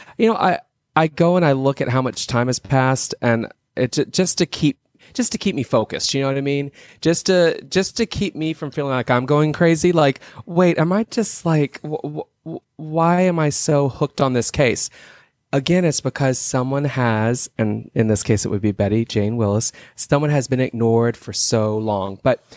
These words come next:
um, it, we could have an up-, we, we do have an update this week. You know, we're in Labor Day twenty twenty-three right now, and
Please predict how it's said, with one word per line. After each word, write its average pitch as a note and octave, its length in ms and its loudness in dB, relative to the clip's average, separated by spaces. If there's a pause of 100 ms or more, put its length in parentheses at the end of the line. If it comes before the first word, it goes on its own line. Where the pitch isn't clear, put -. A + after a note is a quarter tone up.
(320)
um, C3 480 2 (400)
it, C#3+ 280 0
we D3 100 2
could E3 240 -2
have E3+ 220 0
an E3+ 100 0
up-, C3+ 220 -2
we, C#3 200 -4
we C3+ 180 0
do D#3 180 0
have D#3+ 220 2
an C#3 60 0
update A#2+ 520 0
this C3 300 0
week. A#2+ 400 0
You B2 120 -2
know, A#2+ 140 0
we're A#2 200 2
in B2+ 300 0
Labor A#2+ 280 2
Day B2 200 2
twenty B2 360 -4
twenty-three - 1200 -2
right C3+ 220 0
now, C#3+ 320 -2 (380)
and B2+ 320 2